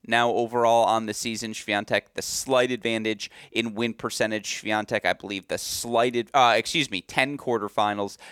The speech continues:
to Sabalenka's eleven, but you look Swiatek four titles to Sabalenka's three. Sabalenka does make semifinals or further, further at all the majors, but it's not as though Iga didn't make the second week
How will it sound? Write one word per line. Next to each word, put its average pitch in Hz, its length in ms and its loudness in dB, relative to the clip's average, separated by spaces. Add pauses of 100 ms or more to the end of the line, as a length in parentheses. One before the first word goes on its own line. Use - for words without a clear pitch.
(100)
to - 80 -6
Sabalenka's 110 640 2
eleven, 107 520 2
but 90 140 -2
you 92 100 -4
look 101 160 0
Swiatek 98 640 -2
four - 320 -8
titles 120 460 0
to - 100 -12
Sabalenka's 95 800 -2
three. 131 640 0 (260)
Sabalenka 110 580 0
does 98 200 -2
make 92 160 -6
semifinals 90 580 -4
or - 60 -12
further, 156 500 -4
further 135 560 0
at 104 80 2
all 95 160 4
the - 80 -10
majors, 117 480 -2
but - 140 -10
it's - 140 -10
not 92 120 -2
as 92 100 -10
though 92 120 -2
Iga 87 260 -8
didn't 87 220 -8
make 85 180 -6
the - 80 -14
second - 480 -6
week 127 260 -8